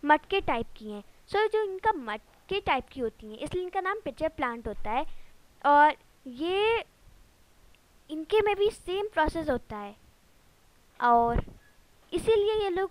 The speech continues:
को extra चाहिए होता है, क्योंकि अच्छे प्ला-, soil में नहीं होते हैं grow। So friends, अभी इस video में हम लोग ने photosynthesis के बारे में पढ़ा। अगले वीडियो में हम लोग आगे की topics पढ़ेंगे।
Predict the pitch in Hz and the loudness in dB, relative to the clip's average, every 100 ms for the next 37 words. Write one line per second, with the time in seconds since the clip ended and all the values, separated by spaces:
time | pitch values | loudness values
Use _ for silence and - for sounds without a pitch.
0 | - 381 - 254 - - 349 359 311 320 | -2 0 0 -4 -8 -2 -2 0 0 0
1 | 349 330 392 311 - 349 - 247 247 - | -2 -2 0 0 -2 -10 -4 -2 -2 4
2 | 277 269 294 339 330 320 226 - 226 233 | 6 8 6 0 -2 -2 -4 -6 -8 -8
3 | 214 277 523 - _ - _ _ _ _ | 4 6 6 0 _ -20 _ _ _ _
4 | - - 370 359 370 415 - - - - | 2 4 4 2 2 0 -4 -10 -6 4
5 | 277 294 403 - _ - 480 381 392 370 | 4 6 2 0 _ -2 -2 0 -2 0
6 | 381 381 381 349 349 359 415 311 330 349 | -4 -4 -6 -8 -8 -8 -4 -2 -2 -6
7 | 320 320 302 330 - 330 277 269 285 - | -6 -8 -8 -8 -2 4 4 2 -4 -6
8 | 220 220 - _ _ _ _ 240 254 349 | -8 -10 -14 _ _ _ _ -4 0 0
9 | 440 427 392 392 381 415 349 339 403 - | 4 4 4 2 0 -2 0 2 0 0
10 | 254 247 269 320 349 339 302 330 - - | 0 0 -2 -6 -2 2 2 0 -4 -2
11 | 330 320 320 | -2 -2 -6